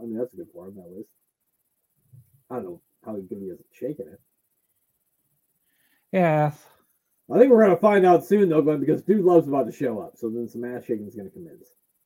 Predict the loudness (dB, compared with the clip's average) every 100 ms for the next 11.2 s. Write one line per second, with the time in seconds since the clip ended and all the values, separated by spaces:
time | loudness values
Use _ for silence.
0 | _ _ _ _ _ -8 0 0 0 -6
1 | -20 -20 -2 2 2 0 -2 -4 -6 -4
2 | -2 2 4 4 4 2 0 0 4 4
3 | 2 -2 _ -8 -4 -2 -2 -4 -6 -14
4 | -10 -12 _ _ _ _ _ -8 -8 -8
5 | _ _ _ _ 0 4 4 2 2 4
6 | 2 4 2 2 2 0 -2 -4 -2 -2
7 | -2 -4 -4 -6 _ _ _ _ _ _
8 | _ _ _ _ _ _ _ _ _ _
9 | _ _ -2 4 6 6 4 4 6 6
10 | 6 2 2 2 4 0 0 -4 -2 -4
11 | -4 -6